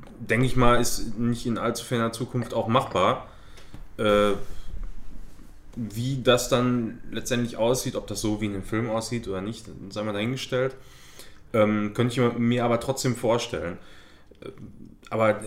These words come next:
diese, diese, diese Zeit, ähm, die es braucht, um eben zu so einem,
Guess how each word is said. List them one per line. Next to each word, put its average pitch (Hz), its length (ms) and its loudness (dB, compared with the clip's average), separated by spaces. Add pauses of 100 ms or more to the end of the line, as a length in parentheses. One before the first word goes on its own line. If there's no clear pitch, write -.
diese, 110 460 4
diese, 104 480 0 (420)
diese 104 220 -12
Zeit, 147 800 6
ähm, 110 460 0
die 117 100 -2
es 113 100 -4
braucht, 113 420 6
um 117 240 4
eben 120 240 2
zu 120 140 -2
so 107 120 0
einem, 104 340 -4